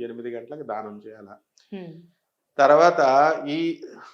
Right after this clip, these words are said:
Speaker 1: నవగ్రహాల చుట్టూ ప్రదక్షిణ చేసుకుంటూ "ఓం శనైశ్చరాయ నమః" అంటూ శనీశ్వరుడి మీద తేనె వేయాలా. ఆ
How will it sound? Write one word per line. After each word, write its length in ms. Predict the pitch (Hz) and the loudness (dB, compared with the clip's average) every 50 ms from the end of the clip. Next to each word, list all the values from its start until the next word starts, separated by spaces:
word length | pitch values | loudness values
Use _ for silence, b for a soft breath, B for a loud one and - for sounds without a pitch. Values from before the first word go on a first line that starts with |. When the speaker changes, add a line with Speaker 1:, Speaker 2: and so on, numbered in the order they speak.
| B B B B B _ _ _ - | B B B B B _ _ _ -4
Speaker 1:
నవగ్రహాల 600 | 127 131 135 156 156 165 165 170 170 170 165 165 | -2 0 0 0 0 2 2 2 4 4 2 2
చుట్టూ 300 | 151 156 156 - 175 160 | 0 -4 -6 -4 -6 -4
ప్రదక్షిణ 460 | 160 139 120 139 139 - - 151 147 | -2 -2 -4 -4 -4 -4 -6 -8 -8
చేసుకుంటూ 680 | 139 - 120 113 - - - - 135 135 131 - 165 170 170 - _ _ _ _ _ _ _ _ _ _ _ _ _ _ _ _ _ - | -6 -4 -6 -6 -6 -8 -14 -14 -14 -14 -12 -10 -12 -12 -12 -14 _ _ _ _ _ _ _ _ _ _ _ _ _ _ _ _ _ -2
"ఓం 180 | 131 156 175 180 | 0 0 0 2
శనైశ్చరాయ 720 | 175 170 156 165 165 156 - - 170 156 156 151 151 151 147 | 0 0 0 0 -2 -4 -6 -6 -2 0 2 2 2 2 0
నమః" 260 | 147 147 147 143 151 | 0 -2 -4 -4 -4
అంటూ 400 | 147 147 143 139 139 139 147 143 | -4 -4 -4 -6 -6 -6 -6 -6
శనీశ్వరుడి 640 | 135 139 131 127 131 135 131 - - 135 131 131 131 | -6 -6 -8 -8 -8 -10 -10 -12 -12 -12 -10 -10 -10
మీద 220 | 131 127 127 127 139 | -12 -12 -12 -12 -14
తేనె 280 | 139 135 120 113 113 120 | -10 -8 -8 -6 -6 -6
వేయాలా. 480 | 120 113 107 107 110 107 104 104 104 104 - _ _ _ _ _ _ _ _ _ _ _ _ _ _ _ _ - | -8 -10 -10 -12 -12 -14 -14 -16 -18 -20 -20 _ _ _ _ _ _ _ _ _ _ _ _ _ _ _ _ -4
ఆ 100 | 123 131 | 0 2